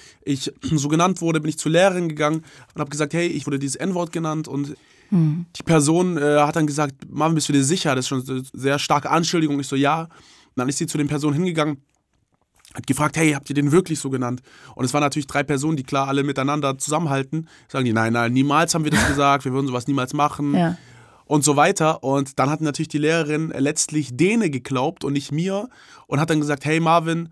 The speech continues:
Speaker 1: d-, darüber macht man keine Witze, Rassismus, Mobbing, ernstes Thema.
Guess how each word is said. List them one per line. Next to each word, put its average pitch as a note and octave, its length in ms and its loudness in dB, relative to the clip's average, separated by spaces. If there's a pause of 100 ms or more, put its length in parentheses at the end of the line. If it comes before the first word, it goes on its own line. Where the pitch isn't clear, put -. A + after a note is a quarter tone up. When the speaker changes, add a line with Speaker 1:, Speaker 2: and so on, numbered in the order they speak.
(300)
Speaker 1:
d-, C3+ 60 0
darüber C#3+ 320 2
macht D#3 180 -2
man D3 100 -2
keine D3 240 -2
Witze, D#3+ 360 -2
Rassismus, D3 560 -2
Mobbing, D3+ 260 0
ernstes C#3 320 -4
Thema. D#3+ 440 0